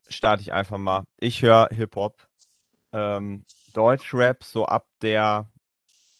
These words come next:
zweitausender Wende, würd ich sagen, aber auch aktuelles Zeug und Ami-Rap.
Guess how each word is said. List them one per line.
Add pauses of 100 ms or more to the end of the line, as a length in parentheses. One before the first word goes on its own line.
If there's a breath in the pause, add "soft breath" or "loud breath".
(120)
zweitausender
Wende,
würd
ich
sagen, (220)
aber
auch
aktuelles
Zeug (720 soft breath)
und
Ami-Rap.